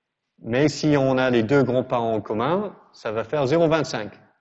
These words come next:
Le coefficient R entre un oncle ou une tante et une nièce, une nièce et un neveu.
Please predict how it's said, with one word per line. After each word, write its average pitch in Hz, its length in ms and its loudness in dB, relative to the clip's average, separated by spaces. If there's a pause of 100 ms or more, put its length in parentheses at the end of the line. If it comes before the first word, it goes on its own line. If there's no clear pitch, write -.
(120)
Le 110 80 -16
coefficient 120 640 -6
R 139 360 -2
entre 131 460 -2 (2000)
un 120 100 -2
oncle 151 360 0
ou 110 60 -4
une 107 140 -4
tante 147 320 0
et 120 60 2
une 113 180 -2
nièce, 131 380 -6
une 113 100 -8
nièce 131 260 -6
et 123 60 -6
un 120 40 -4
neveu. 104 300 -6